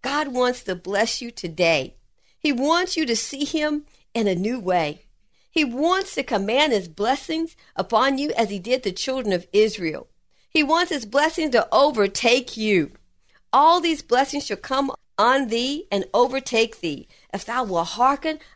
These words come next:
unto the voice of God." Deuteronomy twenty-eight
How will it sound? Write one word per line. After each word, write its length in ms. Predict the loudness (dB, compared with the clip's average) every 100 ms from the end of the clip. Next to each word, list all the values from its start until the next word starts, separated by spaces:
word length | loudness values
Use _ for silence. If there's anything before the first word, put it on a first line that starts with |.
| -6
unto 240 | -4 -4
the 100 | -6
voice 520 | -4 0 2 0 -4 _ _ -4
of 220 | -4 -2
God." 380 | 0 0 0 -2 _ _
Deuteronomy 580 | -6 -2 2 2 2 -2
twenty-eight 680 | -4 -4 -2 0 0 0